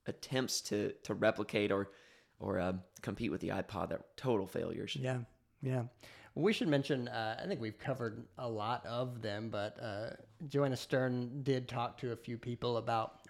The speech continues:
Speaker 2: why they still lean into, uh, iPods. And, um, so we've m-, mentioned what was her first point, which is no distractions.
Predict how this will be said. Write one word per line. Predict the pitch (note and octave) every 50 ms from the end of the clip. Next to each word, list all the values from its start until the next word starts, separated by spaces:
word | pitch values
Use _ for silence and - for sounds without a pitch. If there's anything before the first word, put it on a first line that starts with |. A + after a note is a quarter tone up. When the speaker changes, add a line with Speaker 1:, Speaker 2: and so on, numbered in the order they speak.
| - -
Speaker 2:
why | B2 A#2 A2+ A#2
they | A2+ A2+ A2+ A#2 A#2 B2 B2 B2 C3 D3+ D#3+
still | - - - - - A#2+ A#2 A#2 A#2+ A#2 A#2 - - - - - - - -
lean | A#2+ A2+ A#2 B2+ B2+ C3 B2+ B2+
into, | B2+ B2+ C3 B2 - B2+ B2 A#2+ A#2+ A#2 A#2 - - - -
uh, | G#2+ G#2 G#2 G#2+ - - -
iPods. | A2+ A2+ A#2 A2+ - - A#2 A2 G#2+ G#2+ G#2+ A2 G#2+ G#2+
And, | G2+ G2+ G#2 - - - - - - - -
um, | A2 G2+ G2 G2 G2 G2+ G#2
so | - -
we've | A2+ A2+ A2 A2+
m-, | A#2 B2 -
mentioned | C3+ B2 A#2 - - B2+ B2 A#2+ A#2+
what | - A2+ A#2 - -
was | C3+ A#2+ A2+ A2 -
her | A2+ A2
first | - - A#2+ A2 G#2+ -
point, | - G#2+ G#2+ G#2+
which | A2+ A2 -
is | A#2 A2
no | A2+ G#2+ G#2+
distractions. | A2 A#2 - - - A2 G2+ A2+ A#2+ - - - B2+ A#2 A#2 A#2 A2+ - -